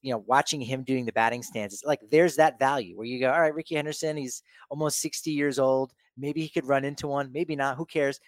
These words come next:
I just wanna see him up at the plate, like, doing that stance. And if he walks, all right, put a pinch runner in." There's still value for that. You don't even necessarily care what the stats are.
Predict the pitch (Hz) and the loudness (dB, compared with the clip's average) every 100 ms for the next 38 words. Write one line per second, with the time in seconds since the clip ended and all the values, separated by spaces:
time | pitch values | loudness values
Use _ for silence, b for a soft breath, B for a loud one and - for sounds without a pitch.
0 | b - 233 269 156 - 135 127 117 - | b -6 -4 -2 -4 -4 -4 -4 -6 -14
1 | - 165 139 - _ - 120 - 147 151 | -10 -8 -8 -12 _ -12 -10 -2 0 0
2 | 131 131 120 - - 180 151 120 - - | 0 -4 -6 -10 -2 0 0 -4 -8 -14
3 | b b b 131 135 127 107 131 196 - | b b b -6 -4 -4 4 4 4 0
4 | - - 170 - 180 - 180 170 170 151 | -8 -2 -2 0 -4 -4 -6 -2 0 0
5 | 104 107 123 _ _ _ _ 110 151 151 | -4 -8 -12 _ _ _ _ _ 2 2
6 | - 165 151 123 117 117 120 107 104 - | -2 0 0 0 -4 -2 -6 -6 -10 -14
7 | _ 156 135 104 - 170 175 160 156 - | _ 0 0 0 -4 -4 -4 -4 -4 -4
8 | 165 143 127 - 143 147 127 113 - 131 | -4 -4 -6 -8 -6 -4 -6 -10 -8 -6
9 | 127 - 151 117 101 | -6 -2 0 0 -4